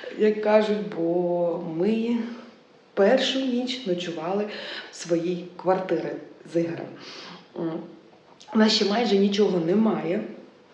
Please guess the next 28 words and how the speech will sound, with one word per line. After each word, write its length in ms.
У 40
нас 240
взагалі 680
пуста 400
кухня. 460
Я 100
зараз 220
стою 280
якраз 340
на 120
цій 140
кухні. 540
Я 120
єдине, 400
що 160
я 120
купила, 420
це 60
ось 160
такий 280
гріль. 320
На 80
ньому 200
можна 220
буде 200
хоч 200
щось 160
там 140